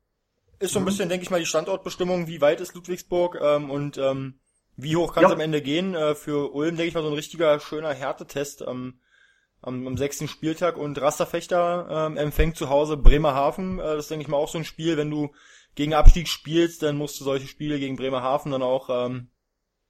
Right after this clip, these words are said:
Speaker 1: ja, denke ich mal, gewinnen. Also Bremerhaven ist zwar jetzt Platz zehn und stehen auch gut da und spielen auch einen guten Basketball. Ähm, aber trotzdem, denke ich mal, Fechter und, und Bremerhaven so von der Qualität her würde ich sie ähnlich ansiedeln. Deswegen sehe ich da schon beide Spiele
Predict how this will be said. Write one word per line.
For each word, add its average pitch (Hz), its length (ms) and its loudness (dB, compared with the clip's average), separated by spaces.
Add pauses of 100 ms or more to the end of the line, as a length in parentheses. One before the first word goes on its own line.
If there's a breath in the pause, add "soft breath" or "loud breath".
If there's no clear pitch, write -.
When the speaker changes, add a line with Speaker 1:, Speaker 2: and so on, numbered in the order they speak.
(580)
Speaker 1:
ja, 139 280 2
denke 170 140 0
ich 175 60 -6
mal, 214 80 2
gewinnen. 170 320 2
Also 120 160 -2
Bremerhaven 139 420 0
ist 151 100 -12
zwar 156 140 2
jetzt - 240 -4
Platz - 320 -4
zehn 165 380 -4
und 170 100 -6
stehen 156 160 -6
auch 151 140 2
gut 151 240 -2
da 139 160 4
und 160 160 -2
spielen 165 220 -6
auch 156 80 0
einen 143 100 -4
guten 185 240 0
Basketball. 147 560 2 (580)
Ähm, 139 600 -6 (1120)
aber 147 180 4
trotzdem, 151 500 -4
denke 139 200 -4
ich 139 80 -10
mal, 135 160 2
Fechter 139 500 2
und, 131 180 -8
und 123 300 -12
Bremerhaven 131 560 -2
so 131 80 -4
von 135 200 -6
der 135 100 -4
Qualität 135 460 -8
her 143 140 -6
würde 135 140 -8
ich 131 100 -16
sie 131 160 -6
ähnlich 139 240 -6
ansiedeln. 139 400 -2
Deswegen 131 460 -6
sehe 123 120 -4
ich 131 80 -8
da 135 100 -4
schon 151 340 0
beide 135 260 0
Spiele 139 500 -6